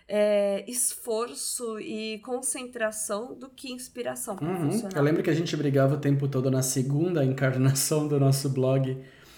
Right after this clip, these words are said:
Speaker 2: porque eu vim com todo esse planejamento de você publica aqui, eu publico ali, a gente publica aqui, essas são as métricas
Speaker 1: É.
Speaker 2: e esses são,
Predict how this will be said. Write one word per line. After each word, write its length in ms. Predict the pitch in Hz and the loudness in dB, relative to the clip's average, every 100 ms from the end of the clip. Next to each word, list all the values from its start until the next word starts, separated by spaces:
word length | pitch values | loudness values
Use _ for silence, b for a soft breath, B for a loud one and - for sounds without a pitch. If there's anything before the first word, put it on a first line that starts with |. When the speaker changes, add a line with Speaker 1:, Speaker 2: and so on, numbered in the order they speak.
| B B B B | B B B B
Speaker 2:
porque 240 | 156 143 151 | -6 0 2
eu 200 | 156 139 | 4 4
vim 180 | 143 | 4
com 140 | 143 147 | 4 2
todo 140 | 139 | 4
esse 180 | 139 143 | 4 2
planejamento 760 | 139 139 139 135 127 120 123 113 | 4 6 8 8 4 2 0 -2
de 100 | 120 | -4
você 240 | 117 135 | -2 -2
publica 480 | 131 - 135 135 135 | -4 -2 0 2 0
aqui, 240 | 135 - | -2 -2
eu 60 | 123 | -2
publico 400 | - 127 131 143 | -2 0 0 2
ali, 200 | 131 123 | 2 2
a 40 | 117 | -2
gente 180 | 131 | -4
publica 340 | - 135 131 135 | -4 -4 -2 -4
aqui, 240 | 135 127 | -4 -2
essas 240 | 120 120 139 | -2 0 0
são 220 | 143 147 | 0 4
as 140 | 143 127 | 4 4
métricas 600 | 135 135 135 135 139 123 | 4 2 2 0 0 2
Speaker 1:
É. 20 | |
Speaker 2:
e 40 | 135 | 2
esses 180 | 139 139 | 0 0
são, 280 | 147 143 | 0 -2